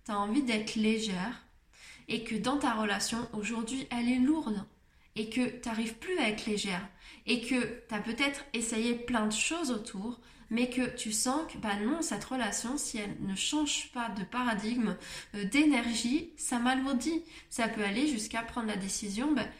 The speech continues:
je prends la décision d'arrêter cette relation parce que je sens que quand je prends de la distance, quand je fais autre chose, je me sens légère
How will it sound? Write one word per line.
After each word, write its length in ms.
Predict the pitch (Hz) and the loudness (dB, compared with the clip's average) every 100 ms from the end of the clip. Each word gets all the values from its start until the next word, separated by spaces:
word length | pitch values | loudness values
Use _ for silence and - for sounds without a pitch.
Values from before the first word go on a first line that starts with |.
| - - - | -20 -20 -8
je 140 | 208 | -4
prends 240 | 208 - 320 | -4 0 2
la 80 | |
décision 520 | 220 208 - 208 240 269 | 2 0 0 0 0 2
d'arrêter 520 | 226 226 240 247 359 | 2 2 0 -2 -2
cette 220 | - 247 | -2 -2
relation 500 | - 214 208 254 302 | -2 -2 0 0 0
parce 240 | 277 208 | 0 -2
que 220 | - 214 214 - - 196 | -2 -2 -4 -8 -16 -6
je 180 | 208 | -2
sens 440 | 233 - 240 311 302 | 0 2 2 2 2
que 220 | 254 294 - - - | 0 0 -4 -14 -6
quand 100 | 233 | -2
je 100 | 226 | -2
prends 300 | 226 - 285 | -2 2 4
de 80 | 285 | 6
la 100 | 247 | 4
distance, 600 | 202 214 - 233 285 294 | 2 -2 0 0 2 0
quand 100 | 220 | -2
je 100 | 214 | -4
fais 160 | - | -2
autre 140 | 311 262 | -2 0
chose, 260 | 247 262 233 | -2 -2 0
je 80 | 220 | 2
me 100 | 220 | 2
sens 320 | - 285 294 | 2 2 4
légère 480 | 247 240 262 294 | 6 4 2 0